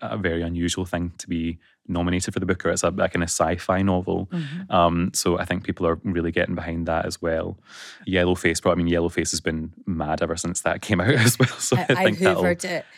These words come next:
Speaker 1: Yeah.
Speaker 2: It was funny because even though I didn't particularly like the characters,
Speaker 1: Mm-hmm.
Speaker 2: I just loved the propensity of it because I just couldn't wait to find out
Speaker 1: Uh-huh.
Speaker 2: what was gonna happen.
Speaker 1: Yeah, no, I, I love books where you actually don't like the characters. Sometimes they're like,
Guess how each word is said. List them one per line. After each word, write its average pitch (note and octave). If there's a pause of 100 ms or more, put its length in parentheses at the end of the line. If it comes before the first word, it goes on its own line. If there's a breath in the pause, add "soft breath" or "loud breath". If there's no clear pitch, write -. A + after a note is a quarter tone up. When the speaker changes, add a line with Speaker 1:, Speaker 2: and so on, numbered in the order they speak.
Speaker 1:
Yeah. F2
Speaker 2:
It -
was G3
funny G3+
because F#3+
even G#3+
though A#3+
I G#3+
didn't G3+
particularly F#3
like F3
the F3+
characters, F3+
Speaker 1:
Mm-hmm. F#3+
Speaker 2:
I G3
just F#3+
loved F3+
the F3+
propensity F3+
of F3+
it F#3+
because F#3+
I F3+
just E3+
couldn't F3
wait D#3+
to G3
find F3
out D#3+ (160)
Speaker 1:
Uh-huh. G#2
Speaker 2:
what G#3+
was A#3
gonna C#4+
happen. E4
Speaker 1:
Yeah, F#4
no, G#2+
I, G2+
I G2+
love G#2
books -
where F#2+
you F2+
actually F#2 (420)
don't G2
like F#2
the G2
characters. F#2+
Sometimes G2+
they're G2+
like, G2